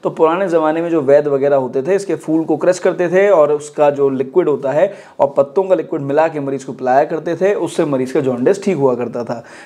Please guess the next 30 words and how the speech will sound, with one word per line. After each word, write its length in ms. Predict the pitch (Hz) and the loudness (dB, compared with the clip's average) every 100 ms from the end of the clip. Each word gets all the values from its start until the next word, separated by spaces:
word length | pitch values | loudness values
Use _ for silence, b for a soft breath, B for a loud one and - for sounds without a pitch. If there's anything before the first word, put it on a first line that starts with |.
| B | B
यूरोप 320 | 143 180 202 202 | 4 6 4 2
में 140 | 190 | 0
बहुत 160 | 160 160 | 2 2
ज़्यादा 200 | 160 160 | 2 2
मिलता 360 | 156 147 156 | -2 0 2
है, 380 | 151 151 165 170 175 | 4 4 2 0 -4
ईस्टर्न 440 | 196 196 208 196 | -2 2 2 2
जो 140 | 170 175 | 0 0
हमारे 500 | 147 147 151 156 156 B - | 0 0 2 0 -2 B -2
कजाकिस्तान, 720 | 156 165 165 160 165 156 156 | 2 2 0 -4 -2 -2 -2
तजिकिस्तान, 560 | 143 151 147 143 156 | -10 -10 -8 -4 -2
ये 80 | 156 | -2
सारे 260 | 156 156 156 | 0 0 0
एरियाज 420 | 143 147 143 151 | 0 2 2 0
हैं, 80 | 143 | -6
इसमें 240 | 135 175 | -6 -6
बहुत 200 | 147 135 | -2 -2
मिलता 280 | 135 127 156 | -2 -2 2
है 160 | 156 214 | 4 2
और 100 | 240 | 2
इंडिया 240 | 185 151 | 0 0
में 200 | 139 175 | 0 -6
बहुत 160 | 135 123 | -6 -6
ज़्यादा 200 | 117 120 | -6 -8
मिलता 300 | 117 - 120 | -10 -8 -8
है। 220 | 117 - B B - | -8 -14 B B -2
ठीक 160 | 220 | 2
है, 240 | 208 - - - - | 2 0 -8 -4 2
तो 60 | |
ये 220 | 220 262 | 6 6